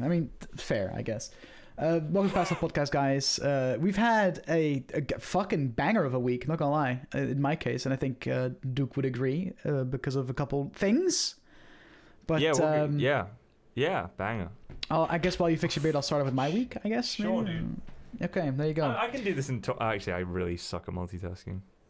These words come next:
Speaker 1: Yeah, there you go. So my week, uh, obviously, March is a big one for us Level Select boys 'cause we're doing a charity fundraiser.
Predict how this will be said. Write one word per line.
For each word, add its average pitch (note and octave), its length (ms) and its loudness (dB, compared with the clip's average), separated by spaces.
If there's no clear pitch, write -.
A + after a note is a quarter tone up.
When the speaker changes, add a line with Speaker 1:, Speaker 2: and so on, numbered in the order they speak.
Speaker 1:
Yeah, D#3 120 2
there B2+ 140 2
you B2 60 -2
go. B2 200 -2
So F3+ 260 2
my F#3+ 180 4
week, G3 540 2
uh, D3 420 2
obviously, D#3 600 2
March D#3 380 2
is C#3 80 2
a D3 40 0
big C#3 200 0
one C3 280 0
for C#3 260 0
us B2 160 0
Level C3 180 0
Select C3 300 -2
boys C3 260 2
'cause B2+ 160 0
we're C#3 60 0
doing C#3 200 0
a B2+ 60 0
charity F3 260 4
fundraiser. C#3 720 2